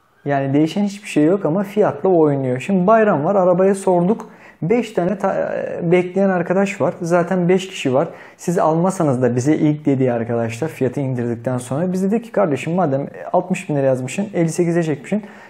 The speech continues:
elli beş bin liraya biz alalım o arabayı. Hayrını gör."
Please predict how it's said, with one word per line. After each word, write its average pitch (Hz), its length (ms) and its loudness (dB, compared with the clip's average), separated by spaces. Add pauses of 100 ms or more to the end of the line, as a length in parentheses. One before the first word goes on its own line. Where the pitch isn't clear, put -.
(140)
elli 202 240 4
beş 202 220 2
bin 170 100 2
liraya 185 200 6
biz 196 120 4
alalım 170 320 4
o 135 120 2
arabayı. 127 440 2 (280)
Hayrını 139 460 2
gör." 202 160 2